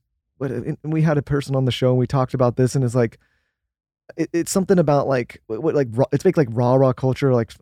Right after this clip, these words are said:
hyping people up or hustle cul-, they call it hustle culture or something like that. I don't think that's the thing. I think it's just, like, why,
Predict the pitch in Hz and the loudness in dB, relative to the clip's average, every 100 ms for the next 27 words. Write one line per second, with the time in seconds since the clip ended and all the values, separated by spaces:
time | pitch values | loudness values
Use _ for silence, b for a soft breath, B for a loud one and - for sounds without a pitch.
0 | - 139 135 143 127 139 - 117 120 117 | -2 2 2 2 2 0 2 2 2 0
1 | 90 131 - 135 139 143 139 107 127 - | 0 0 0 -2 0 0 0 0 0 0
2 | 156 156 156 147 156 160 151 208 190 120 | -2 -2 -2 -2 -2 0 0 0 0 2
3 | 143 - 123 113 117 120 147 139 143 147 | 0 0 -4 -2 -2 0 0 0 0 0
4 | 123 135 135 143 143 | 2 2 4 4 2